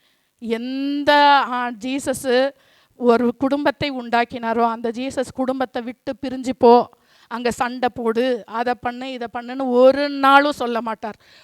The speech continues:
உன் இஷ்டத்துக்கு ஓடாத, உன் இஷ்டத்துக்கு நீ காரியங்களை செய்து கொண்டு, ஜீசஸோடைய பெயரை வீணா நீ வழங்காத, தேவ கோபம் உன் மேல வராதிருப்பதாக. So, அவங்கவங்களுக்கு இந்த நாளிலே இன்னும் எத்தனையோ காரியங்கள் இருக்கு, இல்ல?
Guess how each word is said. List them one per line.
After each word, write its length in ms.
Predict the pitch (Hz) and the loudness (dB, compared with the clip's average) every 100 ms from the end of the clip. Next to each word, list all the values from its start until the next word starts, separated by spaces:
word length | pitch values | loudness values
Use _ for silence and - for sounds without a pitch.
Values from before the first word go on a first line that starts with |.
| - | -4
உன் 300 | 233 254 262 | 2 2 2
இஷ்டத்துக்கு 460 | 262 - 277 285 | -4 -2 -4 -4
ஓடாத, 760 | 285 254 262 277 269 262 262 247 - _ _ _ - | -4 0 0 2 0 2 2 2 -2 _ _ _ -4
உன் 300 | 226 247 262 | 0 0 -2
இஷ்டத்துக்கு 500 | 254 - 254 262 285 | -6 -6 -6 -8 -12
நீ 80 | |
காரியங்களை 520 | 262 254 254 277 262 262 | -8 -4 -4 -4 -6 -4
செய்து 360 | 262 294 311 | -2 -2 -4
கொண்டு, 440 | 302 277 285 339 320 _ _ _ 202 | -6 -2 4 4 4 _ _ _ -4
ஜீசஸோடைய 560 | 277 311 302 277 240 233 - | 0 0 -2 -4 -4 -4 -4
பெயரை 320 | 233 240 240 | -4 -2 -4
வீணா 480 | 233 240 247 247 262 | -8 -6 -2 0 -2
நீ 340 | 247 247 330 _ _ _ | -4 -8 -8 _ _ _
வழங்காத, 1040 | 208 226 254 294 294 277 247 247 254 262 - _ _ _ 190 | -4 0 2 0 0 -2 0 -2 -2 -2 -8 _ _ _ -4
தேவ 280 | 233 233 | 0 0
கோபம் 420 | 240 277 254 269 262 | -4 -6 -4 -4 -8
உன் 140 | 247 | -10
மேல 200 | 233 240 | -8 -8
வராதிருப்பதாக. 1080 | 226 226 226 220 226 233 220 220 - 247 226 _ _ _ | -6 -4 -4 -6 -8 -6 -2 0 4 4 4 _ _ _
So, 320 | - 254 247 202 208 | 0 0 2 -2 -2
அவங்கவங்களுக்கு 560 | 269 294 294 294 302 | -2 0 0 0 -6
இந்த 200 | 311 269 | -8 -8
நாளிலே 460 | 247 247 277 269 220 | -4 -4 -4 -4 -6
இன்னும் 260 | 240 302 330 | -8 -6 -4
எத்தனையோ 440 | 269 - 294 311 | -6 -8 -4 -2
காரியங்கள் 420 | 320 262 240 247 233 | 2 2 0 -4 -8
இருக்கு, 280 | 240 247 | -8 -12
இல்ல? 280 | 190 254 285 | -8 -4 -4